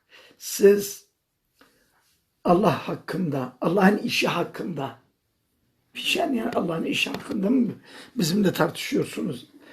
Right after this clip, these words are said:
Ve Allah'ın peygamberleri Araplardan seçmesi, dunekum sizden değil de, çünkü onlar çok habis bir kavimdi. Çok böyle kıskanç Yahudiler. Diyorlardı, yani halbuki biliyorsunuz,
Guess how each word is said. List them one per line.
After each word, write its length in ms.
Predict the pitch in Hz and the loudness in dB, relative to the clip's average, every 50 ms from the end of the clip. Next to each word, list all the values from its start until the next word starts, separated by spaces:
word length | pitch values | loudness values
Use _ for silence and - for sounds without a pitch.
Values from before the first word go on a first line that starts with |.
| - - - _ - | -20 -20 -20 _ 0
Ve 140 | 147 185 220 - - - - - | 2 2 2 2 -2 -8 -8 -4
Allah'ın 680 | 233 175 185 208 190 190 190 208 226 220 220 240 - - _ - _ _ _ - | -4 -2 0 0 0 2 2 2 0 0 -2 -4 -10 -18 _ -20 _ _ _ -6
peygamberleri 840 | - 190 196 175 185 190 190 185 185 180 180 185 185 185 190 - | -2 -2 0 2 2 2 2 2 2 2 2 2 2 4 2 2
Araplardan 720 | - - 233 190 165 165 - - - 190 180 175 190 185 175 | 2 2 2 2 2 0 0 -2 -2 0 0 0 0 0 0
seçmesi, 760 | 160 - - 175 - - - 226 190 147 - - 190 175 120 - - - - - - _ _ - - - _ - - | 0 0 -2 -2 -2 -2 -2 -2 -4 -6 -6 -6 -6 -8 -10 -12 -20 -20 -20 -20 -20 _ _ -20 -20 -20 _ -12 -4
dunekum 500 | - 165 170 170 165 151 147 - - 185 | 0 2 4 6 4 4 2 2 -2 -2
sizden 480 | 131 - - 269 226 156 151 175 180 165 | 0 0 0 0 0 2 2 4 6 8
değil 240 | 170 214 269 233 190 | 10 10 10 10 6
de, 120 | 180 135 117 - _ _ _ _ _ _ _ _ _ _ _ _ _ _ _ _ _ | 2 0 -2 -4 _ _ _ _ _ _ _ _ _ _ _ _ _ _ _ _ _
çünkü 220 | - - - - | -20 -18 -12 -6
onlar 260 | - - - - - - | -2 -2 0 0 -2 -2
çok 140 | - 214 | -4 -4
habis 460 | - - - 185 208 190 - - - - | -4 -4 -6 -4 -4 -4 -4 -6 -6 -8
bir 100 | 277 - - - | -12 -10 -4 -2
kavimdi. 300 | 254 240 247 262 - - - _ _ - - - _ _ _ _ _ _ _ | -2 -2 -2 -6 -12 -16 -20 _ _ -20 -20 -20 _ _ _ _ _ _ _
Çok 260 | - - - 254 233 | -10 -10 -10 -8 -6
böyle 300 | 226 214 185 151 139 - | -6 -4 -2 -2 -4 -4
kıskanç 640 | - - - - - - 233 247 - - - - - | -6 -10 -10 -10 -6 -4 -4 -4 -4 -4 -12 -14 -10
Yahudiler. 680 | - 285 - 160 139 - - 269 - - - - - _ _ _ _ _ _ _ - _ _ _ _ _ _ - | -8 -6 -6 -6 -8 -10 -12 -12 -10 -10 -12 -14 -16 _ _ _ _ _ _ _ -20 _ _ _ _ _ _ -8
Diyorlardı, 500 | - - - - - - - - 214 - _ - | -6 -6 -4 -4 -6 -6 -8 -10 -14 -16 _ -8
yani 240 | - - - - - | -6 -4 -4 -4 -6
halbuki 640 | - - 247 254 247 - - - _ - - 247 226 | -6 -8 -10 -10 -10 -12 -18 -20 _ -12 -10 -6 -6
biliyorsunuz, 640 | 170 170 190 - - - - - - - - - | -6 -4 -4 -4 -6 -6 -6 -8 -12 -14 -16 -18